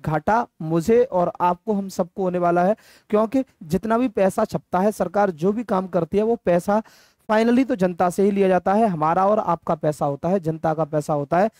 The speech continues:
जनता की मेहनत का पैसा होता है। तो सरकार नोटबंदी या डिमोनेटाइजेशन क्यों करती है? इसका प्राइमरी उद्देश्य होता है काले धन को समाप्त करना।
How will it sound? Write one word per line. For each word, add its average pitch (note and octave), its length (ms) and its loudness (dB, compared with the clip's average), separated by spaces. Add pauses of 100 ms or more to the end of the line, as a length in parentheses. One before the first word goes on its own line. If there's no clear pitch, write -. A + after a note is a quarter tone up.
(180)
जनता E3 280 -2
की G#3 120 -8
मेहनत D#3+ 360 -4
का D3 100 -6
पैसा B2 320 -8
होता A2 240 -14
है। - 160 -20 (600)
तो A#3 80 2
सरकार A#3 360 0
नोटबंदी A3 540 0
या A#3+ 60 2
डिमोनेटाइजेशन G3 840 0
क्यों G#3+ 240 -2
करती G#3 360 -2
है? A#3+ 140 -2 (220)
इसका A#3+ 220 -2
प्राइमरी G3+ 460 2
उद्देश्य F#3+ 460 -2
होता E3 220 -2
है G#3+ 220 0 (380)
काले G3+ 360 2
धन E3 220 -4
को A3+ 220 -6
समाप्त C#3+ 600 -8
करना। G#2 420 -12